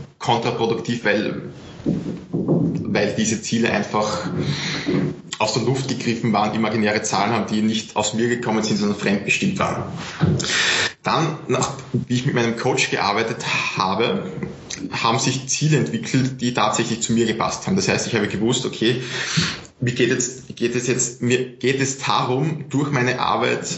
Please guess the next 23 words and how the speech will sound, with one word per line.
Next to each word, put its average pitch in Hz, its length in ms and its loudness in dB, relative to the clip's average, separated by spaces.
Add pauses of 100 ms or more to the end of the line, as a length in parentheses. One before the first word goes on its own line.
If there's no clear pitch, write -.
(120)
was 104 300 2
zu - 100 -2
bewirken, 107 720 2
Sinn 127 280 2
zu 135 120 2
stiften, 127 500 0
andere 107 440 0
junge 127 280 2
Menschen 95 320 2
dabei 101 200 2
zu - 120 2
unterstützen, 107 480 0
erfolgreich 107 520 0
zu 123 100 -2
sein 107 380 0 (340)
und 113 80 -2
die 110 60 2
Welt 104 160 4
ein 110 80 2
Stück 104 280 0
besser 101 280 2
zu - 120 0
machen. - 360 -2